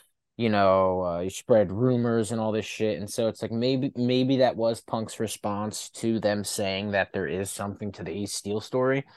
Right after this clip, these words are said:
But yeah, he went on his Instagram and kind of was very pissed off and flipped out. And then, mm,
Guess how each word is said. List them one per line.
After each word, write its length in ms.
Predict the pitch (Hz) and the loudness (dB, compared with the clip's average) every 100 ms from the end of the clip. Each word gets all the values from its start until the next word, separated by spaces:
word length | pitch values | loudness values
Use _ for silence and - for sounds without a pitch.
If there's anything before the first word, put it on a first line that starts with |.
| _ - - - _ | _ -20 -20 -20 _
But 120 | 135 131 | 4 6
yeah, 160 | 135 | 8
he 100 | 127 | 8
went 180 | 147 156 | 6 4
on 100 | 127 | 0
his 120 | 104 | -2
Instagram 580 | 123 120 120 113 110 104 | -4 -4 -2 0 2 2
and 160 | 98 - | -2 -2
kind 280 | 110 101 | -2 0
of 160 | 101 90 | -2 -2
was 180 | 98 95 | -4 -4
very 280 | 101 98 98 | -2 -2 -2
pissed 340 | - 104 - | -2 -6 -2
off 400 | 95 90 92 92 | 2 4 4 2
and 160 | 92 85 - - - - _ _ | -4 -10 -12 -20 -20 -20 _ _
flipped 260 | 151 143 - | 2 4 6
out. 480 | 131 127 123 123 - | 8 8 8 6 4
And 200 | 110 113 | -2 -2
then, 600 | 117 117 113 110 107 101 - | 0 2 0 0 -2 -6 -10
mm, 300 | 87 85 85 | -10 -8 -8